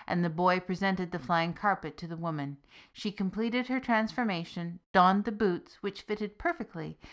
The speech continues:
and were embroidered for her with jewels fit for a princess. Then she anointed the soldier with the contents of the second vial. He healed before their eyes and woke as if nothing had ever happened.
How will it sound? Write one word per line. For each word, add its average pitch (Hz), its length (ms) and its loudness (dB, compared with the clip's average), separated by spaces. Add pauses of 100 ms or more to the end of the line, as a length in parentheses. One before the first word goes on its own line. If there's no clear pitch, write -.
(220)
and 180 200 4
were 175 140 0
embroidered 202 560 -2
for 190 160 -6
her 220 240 -2
with 170 260 -10
jewels 196 380 -2
fit - 240 -8
for 156 220 -6
a 156 40 -6
princess. 156 640 -8 (600)
Then 180 220 2
she 220 200 -2
anointed 185 560 0
the 185 80 -4
soldier 170 500 -2
with 160 160 -8
the 165 60 -8
contents 170 640 -2
of 160 100 -8
the 165 80 -10
second 151 400 -6
vial. 143 420 -4 (480)
He 190 200 -2
healed 226 400 4
before 220 320 0
their 220 200 2
eyes 185 440 4
and 185 160 0
woke 208 280 2
as 170 120 -8
if 165 120 -6
nothing 185 380 -2
had 175 140 -4
ever 165 200 -2
happened. 151 520 -2